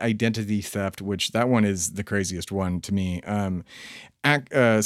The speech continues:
access device fraud. Uh, what the hell is that? Uh, false statements to the Federal Election Commission, and then falsifying records to obstruct the Federal Election Commission. So the aggravated identity theft,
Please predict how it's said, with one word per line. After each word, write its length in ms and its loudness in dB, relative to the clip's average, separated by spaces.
access 800 2
device 640 2
fraud. 540 2
Uh, 60 -2
what 320 -4
the 60 -10
hell 220 -6
is 100 -10
that? 360 -2
Uh, 140 0
false 360 2
statements 560 4
to 120 0
the 100 -2
Federal 400 4
Election 360 2
Commission, 440 2
and 140 0
then 160 4
falsifying 680 2
records 460 0
to 140 -4
obstruct 600 -4
the 100 -8
Federal 500 -8
Election 500 -10
Commission. 540 -12
So 500 4
the 300 -2
aggravated 640 2
identity 560 0
theft, 560 -10